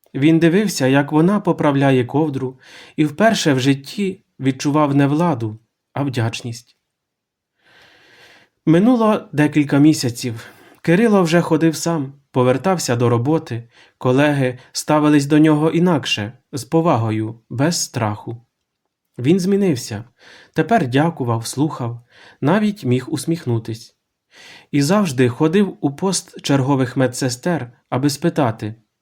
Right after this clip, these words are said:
«Як ви там, сестрички? Марія, ти сьогодні хоч їла?» Вона сором'язливо відмахувалась,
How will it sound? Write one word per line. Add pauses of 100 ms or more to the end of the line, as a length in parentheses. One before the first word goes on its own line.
(800)
«Як
ви
там,
сестрички? (880)
Марія,
ти
сьогодні
хоч
їла?» (1200)
Вона
сором'язливо
відмахувалась,